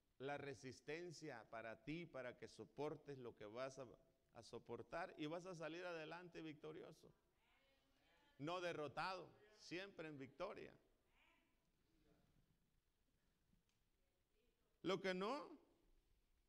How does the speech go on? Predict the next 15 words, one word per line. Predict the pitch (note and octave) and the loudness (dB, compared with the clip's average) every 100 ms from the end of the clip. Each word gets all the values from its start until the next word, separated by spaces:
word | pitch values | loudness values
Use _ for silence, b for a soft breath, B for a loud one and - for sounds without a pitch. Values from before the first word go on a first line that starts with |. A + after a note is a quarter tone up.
| - | -4
es | E3+ E3+ | -2 2
el | F3+ | 6
ayuno. | E3+ G3 A#3 F#3+ A2 - - - - _ _ | 8 8 6 2 -4 -12 -20 -20 -20 _ _
Es | F3 F#3+ | 2 4
importante | C#4 - F3+ G#3 G3+ | 4 2 2 0 2
alcanzar | A3+ F3 D#3+ F#3+ F#3 - | 0 0 0 2 2 2
o | D3+ D3+ C3+ A2 - - | 2 4 4 0 -4 -4
aclarar | D3+ E3 D3+ E3 A3+ G#3 | 0 4 4 6 4 2
que | F#3 F3 C#3+ A2+ - B B B | 2 4 4 2 -6 B B B
el | F#3 F3+ | 6 8
ayuno | F3 B3 C4+ B3+ | 8 6 6 4
no | A#3 | 6
es | G#3+ G3+ | 6 6
una | G#3+ G#3 F3+ | 6 4 4
dieta | D#3+ F3 - G3 | 6 4 2 -6